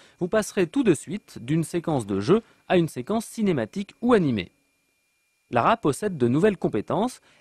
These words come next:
et on lui a ajouté quelques mouvements supplémentaires. Les graphismes sont plus soignés et beaucoup plus beaux que les précédents épisodes, avec un soin tout particulier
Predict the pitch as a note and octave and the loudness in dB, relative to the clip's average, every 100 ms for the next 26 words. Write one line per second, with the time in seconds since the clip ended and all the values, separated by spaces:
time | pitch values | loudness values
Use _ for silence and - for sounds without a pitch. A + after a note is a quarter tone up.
0 | - G3+ A3+ G3+ G#3 G3 F3 F#3 E3+ A3 | 0 2 4 4 2 2 0 0 0 0
1 | A#3 F#3+ E3+ D3 B2+ G3+ B3 A#3 G#3 F3 | -2 0 0 0 0 -2 -4 -2 0 0
2 | B2+ A2+ B2 - _ _ _ _ _ C3 | 0 -2 -2 -6 _ _ _ _ _ 0
3 | C#3+ C#3 E3+ D#3+ B2+ A#2+ A#2 - C3+ A2 | 0 0 -2 -4 -2 -2 -4 -4 -4 -2
4 | G3 A#3+ - C#3 A#2 E3+ C#4+ - _ - | -2 -4 0 0 2 0 -2 -10 _ -4
5 | D3 B2 C4 - A3 - B2 C#3+ B3 - | -2 2 0 0 -6 -6 0 2 2 0
6 | B2 G#2 - C#3+ D3+ A#3 A#3+ A3 F3 B2+ | -2 -2 -6 -8 -2 0 0 -2 0 0
7 | F#2 E2+ - _ _ - G#3 C#4 A#3 G3 | 0 -4 -14 _ _ -2 0 2 0 0
8 | A3+ D#3 - - D4+ G#3 D#3 C#3+ A2+ G#2 | 0 0 -2 -4 0 0 -2 -8 -8 -2
9 | D3+ | 0